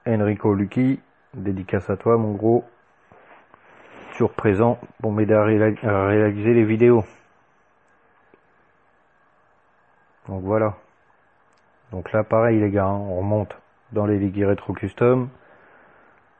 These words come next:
On fait bouton P S, on va sur la partie vocale, on va sur le pseudo de son pote.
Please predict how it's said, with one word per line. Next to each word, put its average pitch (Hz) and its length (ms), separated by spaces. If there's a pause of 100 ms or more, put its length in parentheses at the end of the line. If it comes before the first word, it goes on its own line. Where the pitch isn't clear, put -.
(720)
On 127 140
fait 117 160
bouton 104 280
P 107 160
S, 123 380
on 104 80
va 101 100
sur 101 200
la 98 80
partie - 300
vocale, 123 580 (520)
on 113 120
va 110 100
sur 117 160
le 104 140
pseudo 104 300
de - 80
son 95 120
pote. 123 400